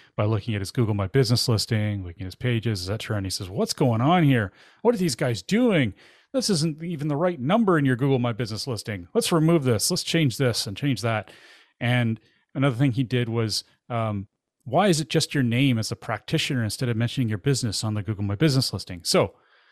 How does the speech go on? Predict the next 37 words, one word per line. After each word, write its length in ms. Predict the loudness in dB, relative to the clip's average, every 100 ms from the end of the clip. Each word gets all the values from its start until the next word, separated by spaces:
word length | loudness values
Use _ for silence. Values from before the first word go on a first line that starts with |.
| _ _ _ -16
he 240 | -2 0
went 240 | 2 0 0
through 160 | 0
and 100 | 0
pretty 160 | 0 -2
much 300 | -2 -6 -8
destroyed 500 | -4 -2 0 0 0
all 100 | -2
the 60 |
work 260 | -2 -2 -2
we 80 | -4
were 40 |
doing 300 | -4 -8 -10 -16 _ -2
without 240 | 0 2
understanding 520 | 2 0 0 -2 -2 -4
why. 300 | -4 -4 -2
First 300 | 0 0 0
of 80 | -6
all, 100 | -4
that 180 | -4
number 340 | 0 0 0 -4
was 160 | -6
a 60 | -8
call 260 | -2 0 2
tracking 380 | 0 -2 -6
number, 320 | -10 -10 -12 -12 _ _ _ _ _
which, 400 | -12 -12 -12 -14 -10
uh, 260 | -8 -8 -10 -8
needed 320 | -2 0 0
to 100 | -2
be 120 | -4
there. 320 | -4 -4 -4 _ _ _ -20 -20 _ _
Uh, 200 | -10 -8 -6
it 100 | -4
allowed 300 | -2 0 0
us 160 | -2
to 420 | -6 -6 -4 -6